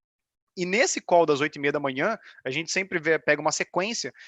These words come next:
e todo dia a gente fala, "Pô, ah, Milani, o que que você tem pra falar de tal, né, dessa classe? O que que tem de novidade dessa classe?" A gente vai passando cada um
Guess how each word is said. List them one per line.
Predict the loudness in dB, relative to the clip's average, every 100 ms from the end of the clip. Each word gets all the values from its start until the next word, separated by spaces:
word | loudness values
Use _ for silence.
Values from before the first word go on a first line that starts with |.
| -14
e | -14
todo | 0 0 0
dia | -2 -2
a |
gente | -2 -2
fala, | 0
"Pô, | 2 4 4 4 -4 _ _
ah, | -2
Milani, | 2 4 6 6 2
o |
que | -6
que | -8
você | -6 -4
tem | -4 -4
pra | -2
falar | 4 6 6
de | 4
tal, | 4 4 6 2
né, | 2 4
dessa | 4 2
classe? | 2 6 8 8 4
O | -8
que | -8
que |
tem | -6
de | -4
novidade | -4 -2 4 4 2
dessa | -4
classe?" | -4 4 4 4 0
A |
gente | -6 0
vai | 2
passando | 2 -2 -4 0
cada | 0 4 4
um | 4 -2